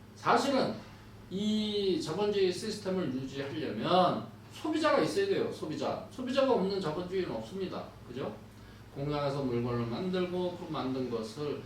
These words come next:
사주는 소비자가 있어야만이 이 자본주의 시스템이 돌아갑니다. 그러기 위해서라도 소비자들이 지속적으로 있어야 된다는 거죠. 근데, 어, 돈이 없으면 어떻게 소비자가 됩니까?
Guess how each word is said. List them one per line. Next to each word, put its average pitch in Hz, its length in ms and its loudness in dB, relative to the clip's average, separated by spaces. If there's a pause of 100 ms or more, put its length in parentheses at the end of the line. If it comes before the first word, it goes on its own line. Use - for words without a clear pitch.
(160)
사주는 156 600 -2
소비자가 190 560 -2
있어야만이 196 1000 2 (340)
이 247 420 4
자본주의 156 480 0
시스템이 175 520 -4
돌아갑니다. 190 480 4 (840)
그러기 185 540 2
위해서라도 139 960 2 (260)
소비자들이 165 1600 2 (280)
지속적으로 214 540 0
있어야 180 400 6
된다는 98 360 -2
거죠. - 260 -12 (600)
근데, - 380 2 (160)
어, 139 260 -2
돈이 247 200 0
없으면 214 340 2
어떻게 156 180 -2
소비자가 151 460 -6
됩니까? - 380 -8